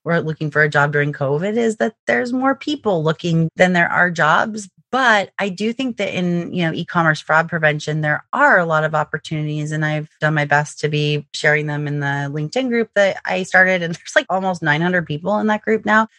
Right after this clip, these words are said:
But also, I think it's also important for you to, like, not you in general, but other people to really be looking at how can I package myself up to stand out? How can I be a standout versus just, you know, one of the crowd?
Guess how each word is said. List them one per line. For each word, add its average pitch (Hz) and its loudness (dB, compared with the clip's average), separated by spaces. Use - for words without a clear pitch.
But 262 0
also, 302 2
I 285 2
think 262 -6
it's - -2
also 240 2
important 208 0
for 190 -2
you 202 0
to, 190 -2
like, 175 2
not 170 -2
you 139 -2
in 151 -6
general, 147 2
but 151 -8
other 214 2
people 185 -4
to 175 -4
really 170 2
be 165 -2
looking 175 0
at 151 2
how 214 0
can 214 -4
I 202 2
package 175 -2
myself 156 0
up - 2
to 180 -8
stand 165 -2
out? 165 2
How - 2
can 196 -6
I 196 -2
be 180 -8
a 160 -4
standout 165 0
versus 151 -4
just, - -8
you 156 -6
know, 147 -2
one 151 -4
of 147 -6
the 147 -4
crowd? - 2